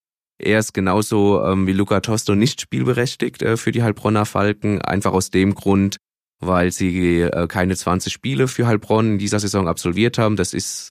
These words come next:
das Mindestmaß, was du absolvieren musst als Förderlizenzspieler, ähm, um eben halt dann auch Playoffs oder jetzt im Fall der Heilbronner, äh, Playdowns zu spielen. Das heißt, sie halten sich in Mannheim fit, kommen in Mannheim gegebenenfalls zum Einsatz,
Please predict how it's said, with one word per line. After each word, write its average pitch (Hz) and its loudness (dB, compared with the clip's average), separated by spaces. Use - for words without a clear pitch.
das - -4
Mindestmaß, 117 0
was - -4
du 85 0
absolvieren 98 2
musst 135 0
als 98 -2
Förderlizenzspieler, 110 0
ähm, 98 0
um 104 2
eben 98 2
halt 92 0
dann - 0
auch - -4
Playoffs 95 2
oder 90 2
jetzt 85 -2
im 90 -6
Fall 80 0
der 78 0
Heilbronner, 85 2
äh, 82 2
Playdowns 80 0
zu - -4
spielen. 71 -4
Das 87 -2
heißt, - -2
sie 85 -10
halten 92 -2
sich 90 -6
in 90 0
Mannheim 95 2
fit, - -2
kommen 90 -2
in 92 2
Mannheim 95 2
gegebenenfalls 101 2
zum 98 -2
Einsatz, 123 0